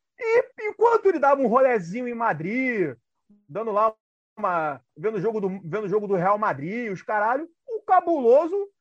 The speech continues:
os jogadores caindo na porrada contra jogadores do C S A, aí de forma bárbara e cruel,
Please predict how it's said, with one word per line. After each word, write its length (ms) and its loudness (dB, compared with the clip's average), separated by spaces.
os 80 -4
jogadores 500 2
caindo 220 -4
na 140 -2
porrada 600 -2
contra 300 -4
jogadores 480 -2
do 100 -8
C 200 -4
S 300 -6
A, 320 2
aí 220 2
de 100 -4
forma 340 -2
bárbara 400 -4
e 40 -10
cruel, 600 -4